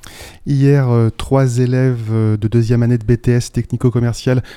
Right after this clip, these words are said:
des élèves de l'école forestière de Meymac, Corentin, Florian et Loïc, sont venus nous présenter leur projet pic, un projet donc, euh, d'initiative et de communication. Ce sera le Rugby Five qui se déroulera ce dimanche premier avril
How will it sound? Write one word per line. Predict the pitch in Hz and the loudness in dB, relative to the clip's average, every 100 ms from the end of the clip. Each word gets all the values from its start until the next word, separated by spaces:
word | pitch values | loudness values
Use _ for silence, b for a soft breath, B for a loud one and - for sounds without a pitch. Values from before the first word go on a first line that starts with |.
| B 120 | B -2
des | 110 | 0
élèves | 113 123 110 | 2 0 0
de | 107 | 0
l'école | 110 - 120 | 0 0 -2
forestière | - 113 107 - 117 113 | -2 -4 -6 -4 -6 -2
de | 104 | 0
Meymac, | 104 151 - - | 0 0 -4 -4
Corentin, | 127 113 110 107 117 117 | -2 0 -2 -4 -2 -2
Florian | - - 117 107 113 127 B B B - | -4 -2 0 2 2 0 B B B -6
et | 127 | -2
Loïc, | 120 120 185 - 110 | 2 2 0 -4 -6
sont | - 117 | -2 0
venus | 110 113 120 | 2 2 2
nous | 120 104 | 0 -2
présenter | - 117 104 104 98 - 113 | -4 -4 -2 -2 -4 -2 0
leur | 110 98 | 0 -4
projet | - - 104 101 | -4 -4 -2 -4
pic, | - 156 - 107 - | -6 -8 -6 -8 -6
un | 101 | -8
projet | - 104 101 98 110 107 | -6 -6 -4 -2 -4 -4
donc, | 101 104 104 104 | -4 -4 -4 -6
euh, | |
d'initiative | 101 101 107 - 110 123 120 117 B B B | -6 -4 -4 -4 -4 -2 -2 -4 B B B
et | 127 | -2
de | 113 | -2
communication. | - 120 117 117 113 110 - 160 | 0 0 2 0 -2 -6 -2 -2
Ce | 170 107 | -2 -6
sera | - 104 | -4 -2
le | 104 104 | 0 0
Rugby | 113 101 107 | -2 -4 -8
Five | - 117 117 98 95 | -4 -2 -2 -4 -8
qui | 104 | -8
se | - | -6
déroulera | 107 104 107 117 B B B B | -4 -2 -2 -2 B B B B
ce | - - - 123 127 120 | -14 -12 0 2 4 2
dimanche | 110 113 127 123 - - 107 - _ | -4 -2 0 0 -4 -8 -8 -10 _
premier | - 117 113 110 | -6 -2 -2 -2
avril | 107 104 110 107 101 | -2 -2 -2 -2 -2